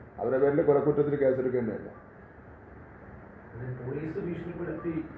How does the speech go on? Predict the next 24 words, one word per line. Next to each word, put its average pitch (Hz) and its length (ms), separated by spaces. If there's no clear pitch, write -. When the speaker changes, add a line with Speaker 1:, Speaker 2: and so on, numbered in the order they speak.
Speaker 2:
എന്നാണ് 127 260
പറയുന്നത്. 104 600
അവരാ 113 200
Speaker 1:
അതാർക്കും 131 840
പ-, 135 220
പ-, 127 60
പറയാൻ 135 280
കഴിയുന്ന 135 260
ഒരു 127 120
വേടായി 117 560
മാറി 113 240
പോലീസ് 104 420
എന്ന് 92 120
പറയുന്നത്. 92 260
എന്ത് 147 220
കാര്യം 160 220
ഉണ്ടായതിനെ 151 300
പോലീസിനെ 131 400
ഒരു 117 60
കുറ്റപ്പെടുത്തൽ? 107 480
പോലീസ് 131 220
എന്താ 131 180
ഒരു 120 180
കുറ്റപ്പെടുത്തി? 113 480